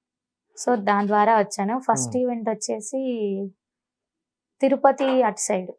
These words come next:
Speaker 2: మ్మ్. So, డాన్స్ ఈవెంట్ ఫస్ట్?
Speaker 1: తిరుపతి సైడ్.
Speaker 2: మ్మ్.
Speaker 1: ఫస్ట్ ఈవెంట్.
Speaker 2: ఓకే. So, ఫస్ట్ ఈవెంట్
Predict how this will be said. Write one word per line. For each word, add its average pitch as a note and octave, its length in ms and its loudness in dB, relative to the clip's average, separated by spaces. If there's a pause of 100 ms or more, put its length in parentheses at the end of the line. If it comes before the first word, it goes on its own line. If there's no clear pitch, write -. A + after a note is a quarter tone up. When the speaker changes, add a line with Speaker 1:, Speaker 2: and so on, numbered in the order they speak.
(180)
Speaker 2:
మ్మ్. A2 200 -8 (1080)
So, - 120 -4
డాన్స్ D3 420 2
ఈవెంట్ D#3+ 240 0
ఫస్ట్? - 280 -4 (360)
Speaker 1:
తిరుపతి D4 360 4
సైడ్. F#3 320 -4 (340)
Speaker 2:
మ్మ్. A2+ 200 -4 (420)
Speaker 1:
ఫస్ట్ G3+ 340 -2
ఈవెంట్. F#3 320 -8 (180)
Speaker 2:
ఓకే. G#2+ 220 -8 (360)
So, D#3 120 2
ఫస్ట్ - 320 4
ఈవెంట్ F3 380 6